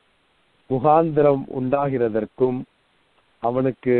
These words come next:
கைக்கூலி கொடுத்திருந்தார்கள். என் தேவனே, தொபியாவும் சன்பல்லாத்தும் செய்த இந்த செய்கைகளுக்கு தக்கதாக நீர் அவர்களையும்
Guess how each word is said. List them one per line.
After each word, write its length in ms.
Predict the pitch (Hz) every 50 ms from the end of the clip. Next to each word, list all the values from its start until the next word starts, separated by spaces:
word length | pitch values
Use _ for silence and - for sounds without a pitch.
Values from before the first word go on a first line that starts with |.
| 120 131 - - _ _ _ _ _ _ _ _ _ _ _ _ _ _ -
கைக்கூலி 680 | 151 156 180 214 208 - - 156 156 156 147 151 151
கொடுத்திருந்தார்கள். 920 | 147 - - 127 123 120 - 139 117 117 113 110 107 107 104 113 120 110 104 107 - _
என் 220 | - 120 120 120 113
தேவனே, 480 | 117 117 117 113 110 113 127 131 131 113 104 - _ _ _ _ _ _ _ _ _ _ _ _ _
தொபியாவும் 840 | - 160 170 170 196 220 214 202 170 151 143 131 127 143 147 143 143 - - _ _ _ _ _ _ _ _ _ _ _ _ _ _ _
சன்பல்லாத்தும் 1040 | - 135 143 165 185 196 175 - 135 131 131 135 127 127 123 - - 143 135 135 139 135 - _ _ _
செய்த 300 | - 131 127 135 131 131 123 113
இந்த 260 | 120 127 156 185 175 185 165 -
செய்கைகளுக்கு 680 | _ - 131 135 147 143 147 139 123 120 113 113 - - 107
தக்கதாக 560 | - 110 107 - 123 120 117 110 107 107 - 113 110 113 - - _ _ _ _ _ _ _ _ _ _ _ -
நீர் 540 | 135 139 151 185 214 226 233 240 233 - - _ _ _ _ _ _ _ _ _ _ _ _ _ -
அவர்களையும் 760 | 120 127 151 170 180 165 - 120 120 117 117 127 131 127 127